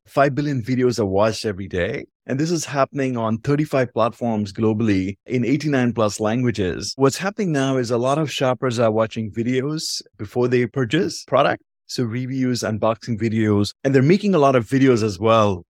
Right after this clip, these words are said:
after they purchase as well. Just to give you a sense, whether you're a small brand or a medium size or a large brand, there are literally millions of videos on YouTube. A brand like Nike has over twenty-nine million videos just on YouTube. L'Oreal has over eleven million videos. And even if you're a small brand now, if you go on Amazon, Amazon,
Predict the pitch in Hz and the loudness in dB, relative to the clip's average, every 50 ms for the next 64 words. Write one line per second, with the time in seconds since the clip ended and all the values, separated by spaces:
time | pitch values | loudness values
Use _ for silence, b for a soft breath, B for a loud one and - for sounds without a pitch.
0 | - - 113 127 123 - 147 120 110 110 - - 120 110 107 117 101 104 104 95 | -4 -2 0 0 0 -2 -2 -2 -2 -2 -2 -2 -4 -2 -2 -4 -4 -4 -4 -4
1 | 101 107 107 98 85 69 69 - - 135 143 - - 139 117 131 123 123 117 110 | -2 -2 -2 -2 -2 -4 -8 -8 -6 -6 -6 -4 -4 -4 -2 0 2 2 2 2
2 | 107 - 123 113 110 113 107 107 101 92 - - - - 113 117 113 113 113 117 | 2 0 0 0 0 0 0 -2 -4 -4 -8 -10 -8 -2 0 0 2 2 2 2
3 | 113 110 107 - - 143 143 131 131 135 117 120 120 113 113 113 110 110 113 110 | 2 0 -2 -2 -4 0 2 2 2 0 0 -2 -2 0 0 0 0 0 0 0
4 | 107 107 - - 104 104 104 104 101 98 98 95 95 - 123 131 127 139 123 - | -2 -2 -2 -2 0 2 2 2 2 2 2 0 0 2 2 2 4 4 2 2
5 | - 120 110 113 113 95 104 98 98 101 104 101 107 107 104 - 95 101 110 113 | 4 4 4 4 4 4 2 4 4 4 6 4 4 4 2 -2 -6 -6 -4 0
6 | 117 117 113 107 104 104 104 - 117 113 123 143 139 - 151 147 135 123 120 123 | 0 2 2 2 0 0 2 2 4 4 4 4 2 2 0 0 2 2 2 2
7 | 135 143 143 139 127 - 120 101 85 117 113 123 123 107 107 104 98 95 - - | 2 2 2 0 -2 -2 -4 -2 0 0 2 4 4 4 4 4 2 0 -4 -4
8 | 101 104 101 101 107 117 123 120 - 123 113 107 107 98 101 98 113 113 120 123 | -4 -2 0 0 0 0 -2 -2 -4 -4 -2 -2 -4 -4 -4 -2 0 2 2 2
9 | 123 117 110 101 104 107 110 113 120 117 - 123 117 107 110 110 101 98 110 101 | 2 2 0 0 0 0 0 0 -2 -2 -4 -4 -4 -2 0 0 0 0 0 0
10 | 104 104 104 101 - - 151 151 151 143 139 123 120 120 117 110 110 104 107 120 | 0 0 0 -2 -4 -6 -4 -2 0 0 0 0 2 2 2 2 2 2 0 2
11 | 120 131 120 107 101 - 110 104 - 107 98 95 101 101 117 127 127 - 127 110 | 2 2 2 2 0 0 -2 -4 -4 -4 -4 -2 0 0 0 0 0 2 4 4
12 | 101 98 98 95 - 113 120 120 120 120 123 123 127 123 131 131 127 113 98 113 | 4 2 0 -2 0 4 6 6 8 8 6 6 4 2 2 0 0 0 0 2
13 | 110 107 104 85 127 139 139 127 127 131 123 120 113 113 110 113 107 127 135 147 | 0 0 2 2 4 4 4 4 2 0 0 0 0 0 0 0 0 2 2 4
14 | 139 120 104 95 90 90 92 104 - - 123 127 127 123 123 127 - 170 185 196 | 4 4 4 4 2 0 -2 -4 -4 0 2 4 4 4 4 2 2 4 4 4
15 | 180 165 - 147 143 135 123 - - 131 131 123 123 113 101 120 113 113 127 135 | 4 4 4 4 4 4 2 2 -2 0 2 2 2 2 2 2 2 2 2 2
16 | 127 123 117 110 107 104 101 104 - 123 117 104 120 123 123 127 120 110 110 107 | 2 2 2 4 2 2 0 -2 -4 -6 -4 0 0 2 2 2 2 2 2 2
17 | 113 131 147 139 127 135 117 107 104 101 104 104 87 - - 117 131 147 160 151 | 0 0 -2 -2 0 2 2 2 2 2 0 -2 -2 -2 -2 -2 -2 -2 -2 -2
18 | 147 139 131 123 120 117 117 113 101 | -2 0 0 0 0 0 -2 -2 -4